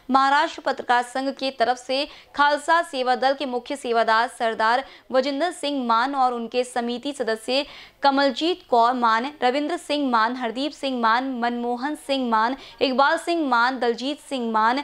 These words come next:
गुरदयाल सिंह रामायणी, अर्जुन सिंह रामानी का सम्मान पत्र देकर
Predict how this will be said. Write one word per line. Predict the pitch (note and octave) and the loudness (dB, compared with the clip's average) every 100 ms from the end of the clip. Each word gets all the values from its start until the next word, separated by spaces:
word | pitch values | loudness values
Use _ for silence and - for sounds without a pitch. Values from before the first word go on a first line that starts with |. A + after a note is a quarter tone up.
| - - - _ A#3+ | -8 -20 -20 _ -2
गुरदयाल | C4 D4+ D4 D4 E4 F4+ | 2 4 4 4 2 -2
सिंह | - F4 F#4+ D#4+ | -4 -4 -2 0
रामायणी, | B3 A3+ A3+ A#3 B3 C#4+ | 0 0 -2 -2 -6 -4
अर्जुन | - A#3 B3 B3+ | -4 -4 -4 -8
सिंह | C4 B3 | -6 -4
रामानी | A3 G#3+ A3+ B3 | -2 -2 -2 -2
का | C4+ | -4
सम्मान | B3+ A3 A3 A3+ - | -4 -2 -2 -2 -2
पत्र | - G#3+ | -4 0
देकर | A#3 A3+ B3+ C#4 | 2 2 2 2